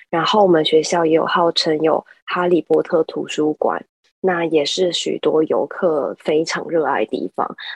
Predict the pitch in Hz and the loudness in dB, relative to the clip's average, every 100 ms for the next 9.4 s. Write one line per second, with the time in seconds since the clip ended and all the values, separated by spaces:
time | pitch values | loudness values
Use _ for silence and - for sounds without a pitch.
0 | - 214 190 185 180 185 165 156 - - | 0 2 2 -2 -2 0 0 -2 -6 -16
1 | _ _ - 202 170 170 - 226 185 165 | _ _ 0 2 2 -2 2 4 4 2
2 | 147 139 - - 185 156 139 147 _ _ | 0 -2 -2 0 4 4 4 0 _ _
3 | - 151 151 170 170 156 - 135 135 - | -2 -2 0 0 2 0 2 2 2 0
4 | 156 143 143 - 160 160 156 175 170 180 | 0 2 0 -2 -4 -2 -2 0 0 0
5 | - 156 147 131 - - 180 - - 196 | 0 0 2 2 0 -2 -6 -6 -4 -2
6 | 185 - 151 151 - 139 139 185 170 - | 0 0 0 0 2 2 4 0 0 -4
7 | - - - - 143 160 214 208 180 165 | -4 -4 -4 -4 -4 2 4 4 2 4
8 | 190 170 - 104 - - - - 202 180 | 6 6 4 0 -2 -18 -14 -2 2 4
9 | 175 170 226 | 4 2 0